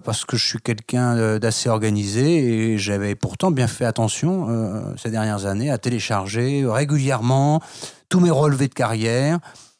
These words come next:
pour vérifier que tous mes trimestres étaient validés, et puis que j'avais pas de période travaillée, euh, oubliée ou manquante. J'ai d'ailleurs bien fait de préparer tout ça, hein. C'est d'ailleurs, euh, parce que je me doutais que ce type d'erreur pouvait arriver que je me suis organisé.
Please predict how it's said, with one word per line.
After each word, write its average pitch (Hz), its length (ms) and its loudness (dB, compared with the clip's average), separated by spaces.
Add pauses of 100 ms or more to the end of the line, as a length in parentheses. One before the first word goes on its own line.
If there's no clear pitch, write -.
(160)
pour 120 140 -2
vérifier 120 420 2
que - 160 -10
tous - 200 0
mes 131 120 4
trimestres 107 520 0
étaient 117 180 0
validés, 123 460 2 (600)
et 131 80 -4
puis 107 140 -8
que - 180 -10
j'avais 95 300 0
pas 135 160 0
de - 120 -18
période 110 480 0
travaillée, 107 800 0
euh, 101 140 0
oubliée 113 760 2 (520)
ou 110 100 0
manquante. 110 580 0 (420)
J'ai 123 140 -8
d'ailleurs 131 400 2
bien 160 180 0
fait 156 140 -2
de - 40 -20
préparer 120 400 0
tout 127 140 -10
ça, 147 220 0
hein. 113 320 -2
C'est 113 200 -6
d'ailleurs, 110 320 0
euh, 101 200 -2
parce - 240 -6
que 117 100 -6
je 101 120 -4
me 107 120 2
doutais 131 380 0
que - 80 -8
ce - 120 -2
type 131 300 -6
d'erreur 120 380 2
pouvait 127 240 0
arriver 107 460 -2
que - 60 -16
je - 120 -8
me 110 40 -2
suis 117 200 -4
organisé. 101 500 0